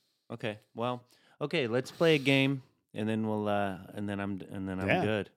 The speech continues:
Speaker 2: yeah.
Speaker 1: Do you wanna plug anything?
Speaker 2: Uh, uh, just follow me on Instagram at Juan Nicolon. Uh,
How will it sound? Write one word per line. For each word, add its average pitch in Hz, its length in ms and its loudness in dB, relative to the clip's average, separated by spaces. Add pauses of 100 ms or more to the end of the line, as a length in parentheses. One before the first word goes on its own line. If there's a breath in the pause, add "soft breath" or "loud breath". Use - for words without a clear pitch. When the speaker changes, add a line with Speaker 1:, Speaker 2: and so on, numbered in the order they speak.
Speaker 2:
yeah. 127 240 0 (260 soft breath)
Speaker 1:
Do 117 80 -4
you 113 40 2
wanna 117 160 4
plug 110 340 0
anything? 117 540 -2 (480)
Speaker 2:
Uh, 113 1000 2 (680)
uh, 156 140 -4
just 165 280 -6
follow 208 220 6
me 165 140 6
on 131 120 4
Instagram 127 720 2
at 117 200 -6
Juan 120 200 2
Nicolon. 113 680 0 (300)
Uh, 104 720 -2